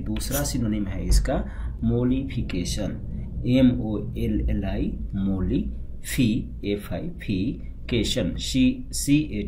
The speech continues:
टी आई ओ एन, केशन। So, मोलिफिकेशन, इसकी हिंदी भी सांत्वना। और third synonym है इसका pluck, P L U सी K,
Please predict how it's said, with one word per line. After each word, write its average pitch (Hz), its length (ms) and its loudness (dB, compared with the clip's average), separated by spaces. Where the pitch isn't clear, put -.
टी 113 200 -2
आई 98 140 -4
ओ 95 140 -2
एन, 135 120 -2
केशन। 90 460 0
So, 151 200 2
मोलिफिकेशन, 110 880 0
इसकी 151 320 2
हिंदी 101 340 0
भी 92 140 0
सांत्वना। 87 640 -4
और 123 220 0
third 170 260 0
synonym 101 400 -2
है 95 280 2
इसका - 300 0
pluck, - 440 -4
P 135 180 4
L 98 140 -4
U 95 160 -4
सी - 200 -8
K, 78 80 -6